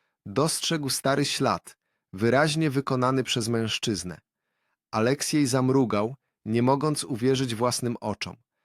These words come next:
Przyklęknął i przyjrzał się drzewu dokładniej. Był to ślad po polowaniu, stary, ale wyraźnie widoczny.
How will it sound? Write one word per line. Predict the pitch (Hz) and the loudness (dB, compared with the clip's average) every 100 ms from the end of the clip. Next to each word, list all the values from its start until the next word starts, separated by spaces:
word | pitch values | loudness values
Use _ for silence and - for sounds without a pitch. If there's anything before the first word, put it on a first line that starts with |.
| _ _ - | _ _ -6
Przyklęknął | - 123 147 170 185 - 180 175 | -4 -2 0 0 0 -2 -2 -2
i | 131 | -4
przyjrzał | - - 156 160 151 139 | -4 2 2 4 2 0
się | - 127 | 0 -2
drzewu | 104 113 123 120 | 0 0 2 0
dokładniej. | 110 - 113 98 90 78 - _ _ _ | -2 0 0 0 -4 -14 -18 _ _ _
Był | 98 123 143 | 0 2 2
to | 135 | 0
ślad | - 139 143 - | -2 0 0 0
po | 143 | -4
polowaniu, | - 135 131 123 113 95 85 _ _ _ | 0 0 2 2 0 -2 -8 _ _ _
stary, | - - 113 110 123 151 - _ | -10 -2 0 2 0 -2 -8 _
ale | 107 110 | -2 0
wyraźnie | 98 113 117 110 120 | 2 2 2 2 -2
widoczny. | 107 110 104 - - | -2 0 0 -2 -8